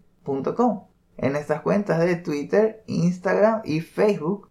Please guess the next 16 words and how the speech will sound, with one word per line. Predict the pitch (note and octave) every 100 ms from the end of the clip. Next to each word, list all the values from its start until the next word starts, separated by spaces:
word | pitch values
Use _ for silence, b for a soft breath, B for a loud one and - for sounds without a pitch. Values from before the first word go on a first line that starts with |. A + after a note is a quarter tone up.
| -
los | C#3+
esperan | D3+ D3+ - D#3 G#3+ G#3
noticias | E3+ - A3 G#3+ - A3 A#3+
sobre | G#3+ D#3 B2+
juegos | D#3 E3+ F3 F#3
desde | E3 C3+ C#3 -
indie | F3+ A#3+ B3+ C4 C4 -
a | C3+
triple | E3 F#3 A3+
A, | G3+ - A#3+
promociones | - D#3 C#3+ D3 F3 G3 G#3
de | F3
nuestros | E3+ G#3 A3 G#3+
diseños | E3+ E3 F#3 F3 E3
para | D#3+ C#3+
franelas | C#3+ B2 D3 A3 E3 F3 A3